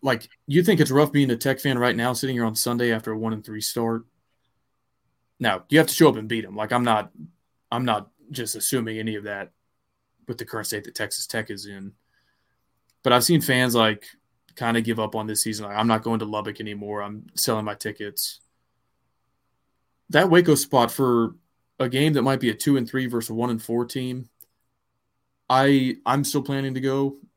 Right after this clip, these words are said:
and I'm planning to have a lot of fun 'cause that could be, like, yeah, not a game with Big Twelve title implications, nothing like that. But you could strike a pretty serious blow to an in-state rival that has had your number over the last ten or twelve years,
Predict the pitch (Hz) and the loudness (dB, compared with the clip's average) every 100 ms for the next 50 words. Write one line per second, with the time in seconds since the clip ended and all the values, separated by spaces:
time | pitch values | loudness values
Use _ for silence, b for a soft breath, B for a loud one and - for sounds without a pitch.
0 | _ _ 117 117 117 123 117 113 113 110 | _ _ -6 -6 -4 -4 -2 -2 -4 -4
1 | 107 - 113 107 104 110 110 110 - 107 | -6 -8 -8 -8 -10 -8 -6 -6 -10 -14
2 | 107 104 101 101 - - _ _ _ _ | -12 -14 -14 -16 -18 -20 _ _ _ _
3 | _ _ _ - 110 - _ - 123 117 | _ _ _ -12 -12 -14 _ -6 0 0
4 | 117 113 110 110 - 110 110 107 110 107 | 2 0 -2 -6 -8 -6 -6 -6 -6 -6
5 | 107 101 110 107 107 107 101 110 104 110 | -10 -16 -10 -10 -8 -12 -12 -10 -10 -10
6 | 101 101 107 101 95 _ _ _ _ _ | -12 -8 -8 -8 -10 _ _ _ _ _
7 | - 135 135 135 - 127 110 113 - 113 | 0 2 2 0 0 0 0 -6 -4 -4
8 | 110 110 104 - 110 104 - 110 101 98 | -2 -6 -6 -8 -8 -8 -8 -10 -10 -14
9 | - _ 117 120 117 123 113 110 110 110 | -20 _ -4 -2 0 0 4 2 2 -2
10 | 107 - 123 123 127 117 113 104 107 104 | -4 0 2 2 0 0 0 -4 -8 -6
11 | 104 104 - - - _ _ _ _ _ | -6 -4 -6 -6 -12 _ _ _ _ _
12 | _ - 117 110 113 107 104 104 - - | _ -2 -2 -2 -4 -4 -8 -8 -8 -10